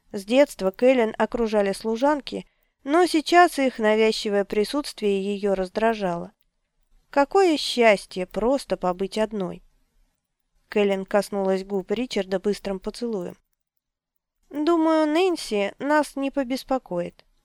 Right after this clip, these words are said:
«Правда?» — хитро улыбнулся Ричард. «Как же так, мать-исповедница? Кто же станет охранять твою добродетель?»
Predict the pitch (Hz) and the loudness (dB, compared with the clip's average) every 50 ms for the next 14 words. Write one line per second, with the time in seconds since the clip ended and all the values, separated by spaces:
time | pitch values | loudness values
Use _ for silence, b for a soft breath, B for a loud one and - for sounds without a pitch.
0 | _ _ _ _ _ _ _ _ _ _ _ _ - 214 208 202 180 165 170 190 | _ _ _ _ _ _ _ _ _ _ _ _ -2 2 4 4 4 4 2 0
1 | - 240 294 349 _ _ _ _ _ _ - - 247 233 - 240 240 233 240 - | -2 -4 -4 -4 _ _ _ _ _ _ -8 -8 -6 -2 0 2 4 4 2 2
2 | - 233 240 240 220 226 226 220 214 - - 233 226 220 208 - - 214 - _ | 0 -2 -2 -2 -2 -2 -4 -4 -6 -4 -2 -2 -2 -2 -4 -6 -8 -12 -12 _
3 | _ _ _ _ _ _ _ _ _ _ _ _ _ - 370 392 349 339 330 349 | _ _ _ _ _ _ _ _ _ _ _ _ _ 4 4 6 6 4 2 0
4 | 349 - - 196 175 - - 220 226 240 233 - 190 190 - - 190 185 180 180 | 0 0 0 0 0 0 -4 -2 0 0 0 -2 -6 -10 -4 -2 -2 -2 -2 -4
5 | 175 - 185 185 - - - 214 208 _ _ _ _ _ _ _ _ _ _ _ | -6 -8 -10 -12 -12 -12 -16 -18 -18 _ _ _ _ _ _ _ _ _ _ _
6 | _ - - - 311 359 349 254 208 202 - - - 262 285 240 190 185 - 196 | _ -12 -4 2 4 4 4 4 2 -2 -4 2 4 4 4 4 0 0 0 -2
7 | 185 - 202 190 185 180 185 208 254 - - - 190 190 185 180 180 175 190 190 | 0 0 0 0 2 2 0 0 0 -2 -2 -4 -2 0 0 0 -2 -4 -4 -2
8 | 208 226 254 269 254 247 208 - - 190 - - | 0 2 2 2 0 -4 -6 -6 -8 -14 -14 -16